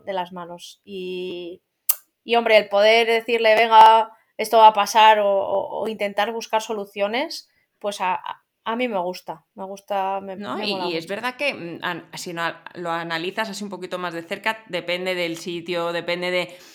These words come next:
Speaker 2: el A T V que tengáis, te quiero decir, cada A T V en, en distintos centros tiene distintas funciones. Pero así como lo entiendo un poco yo de la clínica general, e incluso el cara al público, todos sufrimos el cara al público, tanto el veterinario como el auxiliar.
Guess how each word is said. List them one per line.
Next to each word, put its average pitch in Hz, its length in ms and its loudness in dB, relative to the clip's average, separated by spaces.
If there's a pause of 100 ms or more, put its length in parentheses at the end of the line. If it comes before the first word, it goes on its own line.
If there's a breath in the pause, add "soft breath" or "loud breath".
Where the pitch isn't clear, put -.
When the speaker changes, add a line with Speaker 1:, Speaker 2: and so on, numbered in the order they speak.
(120 loud breath)
Speaker 2:
el 202 160 -2
A 185 100 0
T 196 100 2
V 185 180 2
que 185 140 -2
tengáis, 180 320 -4
te 190 80 -6
quiero 185 140 -6
decir, 185 120 -8
cada 180 220 0
A 175 80 -10
T 175 80 -6
V 185 260 -4
en, 185 320 -10
en 196 140 -4
distintos 185 420 -6
centros 202 480 -4
tiene 185 240 -6
distintas 170 380 -10
funciones. 180 520 -8 (440)
Pero 202 360 0
así 202 260 -4
como 240 260 0
lo 240 100 0
entiendo 226 480 -4
un 214 120 -4
poco 208 240 -2
yo 202 100 2
de 202 100 0
la 202 120 -2
clínica 208 340 -6
general, 208 640 -4
e 175 100 -10
incluso 170 400 -10
el 170 120 -10
cara 196 180 0
al 240 100 -4
público, 254 380 -6
todos 233 220 -4
sufrimos 202 360 -8
el 180 120 -8
cara 170 160 -4
al 160 60 -6
público, 165 340 -10
tanto 165 200 -10
el 165 60 -10
veterinario 170 340 -8
como 226 140 -10
el 196 60 -6
auxiliar. 160 340 -8